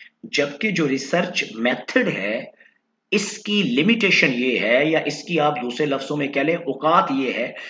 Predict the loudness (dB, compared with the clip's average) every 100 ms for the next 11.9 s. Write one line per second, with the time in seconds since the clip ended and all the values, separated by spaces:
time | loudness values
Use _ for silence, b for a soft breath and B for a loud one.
0 | B -10 -4 4 4 4 2 2 0 -2
1 | 0 0 -2 -2 -2 0 -2 -2 -2 2
2 | 2 0 -8 -2 0 2 2 2 -2 -4
3 | -6 -6 -8 -8 -8 -8 -14 B B B
4 | -20 -2 0 2 2 4 2 0 -4 2
5 | 2 4 2 2 2 2 -2 -4 -2 2
6 | 2 2 0 0 -2 -2 -2 -4 -2 -4
7 | 0 0 2 2 2 0 -6 -4 -2 0
8 | -2 -2 -4 -6 -8 -8 -6 -6 -2 -2
9 | 0 0 2 2 2 B B B -4 -4
10 | 2 2 4 2 4 4 4 2 2 4
11 | 2 0 2 2 2 2 0 -2